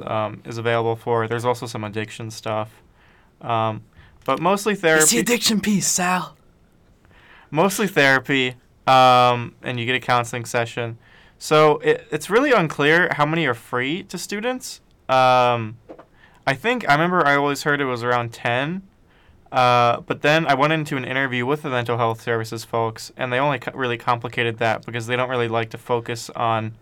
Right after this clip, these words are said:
Speaker 1: the, uh, quantity of services you, or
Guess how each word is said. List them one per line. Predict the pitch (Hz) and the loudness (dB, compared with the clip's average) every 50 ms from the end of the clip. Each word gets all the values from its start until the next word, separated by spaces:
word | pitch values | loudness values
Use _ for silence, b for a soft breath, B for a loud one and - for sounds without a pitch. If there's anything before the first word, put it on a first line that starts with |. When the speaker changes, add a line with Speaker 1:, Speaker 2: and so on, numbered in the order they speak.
| b b b b b b b b b b b b _ | b b b b b b b b b b b b _
Speaker 1:
the, | 123 120 117 113 113 110 113 _ _ _ _ _ - | -8 -4 -4 -4 -4 -4 -8 _ _ _ _ _ -4
uh, | 110 104 104 98 101 - - _ _ _ _ | -2 -2 -2 -2 -4 -6 -10 _ _ _ _
quantity | - - 127 123 120 110 143 135 - 151 147 143 139 | -2 2 2 2 2 2 -4 -8 -6 -6 -4 -4 -4
of | - 120 131 123 117 | -4 -4 -4 -4 -4
services | - 139 135 135 131 - 139 131 127 | -4 -4 -4 -4 -4 -6 -8 -8 -8
you, | 135 131 | -8 -8
or | 123 127 123 123 - - | -4 -2 -2 -2 -2 -4